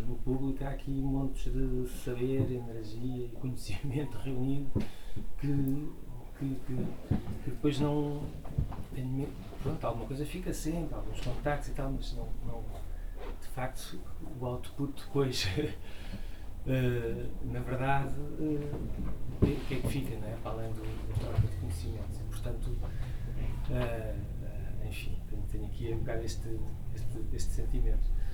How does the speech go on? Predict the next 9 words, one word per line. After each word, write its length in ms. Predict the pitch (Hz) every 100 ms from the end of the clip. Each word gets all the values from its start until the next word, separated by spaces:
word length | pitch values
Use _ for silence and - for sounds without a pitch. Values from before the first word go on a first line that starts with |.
| - - - - -
Ahm, 800 | 139 135 131 127 123 120 117 127 - - -
mas 160 | 131 117
há 180 | 131 127
algumas 380 | 135 127 135 127
das 160 | 123
questões 460 | - - 139 127 120
que, 580 | - 120 110 101 104 104 - - - - -
que 80 | -
tinha 640 | - 127 123 117 113 104